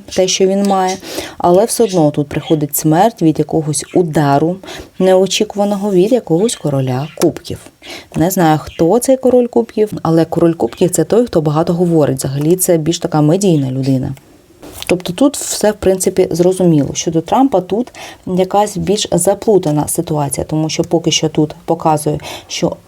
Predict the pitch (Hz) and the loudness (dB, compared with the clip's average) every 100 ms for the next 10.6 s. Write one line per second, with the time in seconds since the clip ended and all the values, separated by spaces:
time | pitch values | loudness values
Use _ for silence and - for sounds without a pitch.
0 | - - 165 175 160 151 143 160 156 147 | -8 -2 0 2 2 2 0 0 0 0
1 | 143 - 180 277 - 156 160 226 208 175 | -4 0 0 0 -2 -2 0 -2 -4 -6
2 | - 180 180 202 185 180 131 - - - | -4 -2 -2 -4 0 0 0 -4 -12 -16
3 | - - 160 156 160 - 208 - - 170 | -16 -6 -4 0 -2 0 -4 -2 0 0
4 | 170 175 202 208 - 156 - 180 180 - | 0 -2 -4 -4 -4 -4 -2 0 0 -2
5 | - 175 180 185 156 - - - 220 196 | 0 0 4 4 4 -2 -6 -4 -2 0
6 | 170 160 160 151 151 185 269 - 214 214 | 2 2 2 2 -2 2 0 0 -4 -4
7 | - 160 170 156 151 151 147 170 214 233 | -4 -4 -2 -2 -2 -4 -4 -2 0 0
8 | 180 156 151 147 143 147 170 147 - - | 0 -2 -2 -2 0 0 2 0 -2 -8
9 | - - - - - 165 175 175 - 214 | -8 -12 -10 -12 -2 2 4 2 0 2
10 | 269 277 190 175 175 | 2 2 0 0 0